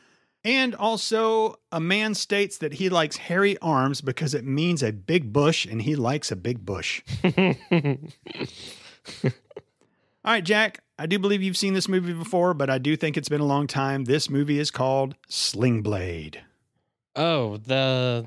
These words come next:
Speaker 2: the dude who, oh, all right, then.
Speaker 1: <laughs> Yep.
Speaker 2: That guy?
Speaker 1: Yep.
Speaker 2: Okay. Yeah, he fucks that dude up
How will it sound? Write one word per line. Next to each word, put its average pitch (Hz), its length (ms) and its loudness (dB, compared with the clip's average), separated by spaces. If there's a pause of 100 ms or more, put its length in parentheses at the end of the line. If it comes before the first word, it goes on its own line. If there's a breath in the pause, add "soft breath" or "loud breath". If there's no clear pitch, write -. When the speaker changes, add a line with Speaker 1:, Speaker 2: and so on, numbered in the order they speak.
Speaker 2:
the 127 160 -6
dude 131 260 2
who, 120 500 0 (640)
oh, 98 100 -14
all 104 400 0
right, 117 240 0
then. 120 320 0 (200)
Speaker 1:
<laughs> 151 200 0
Yep. 233 300 0
Speaker 2:
That 123 200 0
guy? 139 300 2
Speaker 1:
Yep. 139 80 2
Speaker 2:
Okay. 110 280 0 (320 loud breath)
Yeah, 180 200 2
he 190 140 2
fucks 190 500 -2
that 165 260 0
dude 156 220 2
up 160 360 0